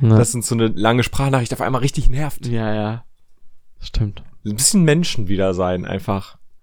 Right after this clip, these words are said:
Speaker 1: Pro, doch, wir sind pro längere.
Speaker 2: Ja.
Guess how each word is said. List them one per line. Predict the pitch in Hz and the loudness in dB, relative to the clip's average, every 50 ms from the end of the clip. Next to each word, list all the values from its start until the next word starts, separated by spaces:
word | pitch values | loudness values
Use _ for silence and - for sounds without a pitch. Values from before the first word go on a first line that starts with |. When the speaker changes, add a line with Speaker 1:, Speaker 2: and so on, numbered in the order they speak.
| - - | -2 0
Speaker 1:
Pro, | - - 135 | 2 4 6
doch, | 127 135 139 139 123 - | 8 8 8 8 6 2
wir | 123 | -2
sind | 120 120 107 - | -2 -2 -2 -2
pro | - - 135 143 151 151 147 135 120 107 - - - - - - - - - | 0 4 6 8 8 8 8 8 6 2 -4 -14 -20 -20 -20 -20 -20 -10 0
längere. | - 127 127 120 120 110 104 98 - 147 139 101 - - | 2 4 4 4 4 2 0 0 0 -2 -4 -4 -6 -4
Speaker 2:
Ja. | - 101 98 98 | -2 0 0 2